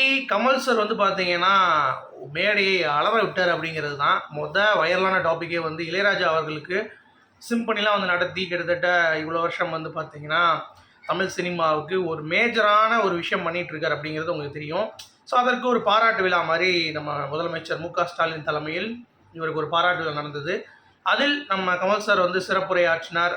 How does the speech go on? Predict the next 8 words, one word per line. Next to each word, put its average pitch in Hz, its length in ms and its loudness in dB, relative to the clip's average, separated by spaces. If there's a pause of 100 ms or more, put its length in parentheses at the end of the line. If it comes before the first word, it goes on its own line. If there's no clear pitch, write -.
ரஜினிகாந்த் 175 440 0
அவர்களும் 160 340 -4
வந்து 151 200 -6 (560)
இந்த 165 180 -6
நிகழ்ச்சியில் 165 460 -4
வந்து 160 200 -4 (340)
பங்கெடுத்து 156 540 -4 (840)
அந்த 151 160 -8